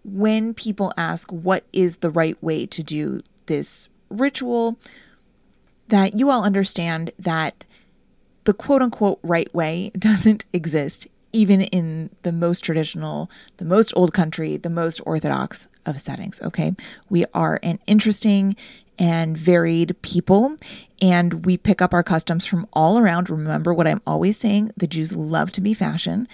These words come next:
and this ritual of circling is no exception to the way that our customs and behaviors have shifted and changed depending on where we lived, where we came from,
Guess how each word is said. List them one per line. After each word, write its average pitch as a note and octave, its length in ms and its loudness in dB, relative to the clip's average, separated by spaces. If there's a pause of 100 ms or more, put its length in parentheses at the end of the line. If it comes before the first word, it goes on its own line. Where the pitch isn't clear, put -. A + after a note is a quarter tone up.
(440)
and F#3+ 320 4
this F#3+ 200 2
ritual A#3+ 340 0
of B3+ 120 0
circling E3 640 -2 (340)
is G3 400 4 (320)
no G3+ 320 8
exception F#3 720 -2 (280)
to G3 220 2
the F3+ 120 4
way E3+ 280 2
that E3 320 0 (120)
our D#3+ 460 0 (340)
customs G#3 440 2
and F3 160 -2
behaviors D#3+ 680 -2 (380)
have E3 680 0
shifted G3 420 -2
and F3 140 -2
changed E3+ 360 -4
depending D#3+ 400 -2 (140)
on D#3+ 280 -4
where G#3 260 0
we G3 120 2
lived, D#3+ 460 -4
where E3+ 240 -4
we D#3+ 100 -4
came E3+ 240 -8
from, D#3+ 400 -4